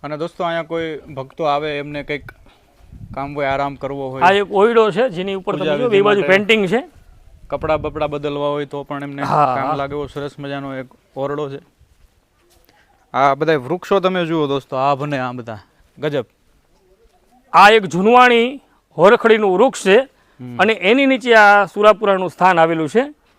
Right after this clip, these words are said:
Speaker 2: હવે સુરાપુરાની આપણને મળતી માહિતી પ્રમાણે કે માતાજીને જે આ કૂવામાં લાવનાર જે છે, ઈ આ એમના માતાજીના પરમ ઉપાસક હતા.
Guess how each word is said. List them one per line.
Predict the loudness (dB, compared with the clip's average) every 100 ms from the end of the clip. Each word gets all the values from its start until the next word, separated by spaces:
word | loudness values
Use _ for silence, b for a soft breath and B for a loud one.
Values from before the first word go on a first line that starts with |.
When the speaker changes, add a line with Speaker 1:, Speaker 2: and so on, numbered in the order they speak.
| _ _ _
Speaker 2:
હવે | -4 -2
સુરાપુરાની | 2 2 4 0 2 2
આપણને | 0 0 2 2
મળતી | 2 2 2 0
માહિતી | 2 0 0
પ્રમાણે | -2 2 2 2
કે | 0
માતાજીને | 0 2 2 2 0 0 0
જે | 2
આ | 2
કૂવામાં | 2 -2 -2 0 2
લાવનાર | 2 2 0 0
જે | -2 -2
છે, | -2 -2
ઈ | -4 -10 -10 -8
આ | -6 -6
એમના | -4 -4
માતાજીના | -4 -4 -4 -4
પરમ | -4 -4 -4
ઉપાસક | -4 -2 -2 -4 -6
હતા. | -6 -6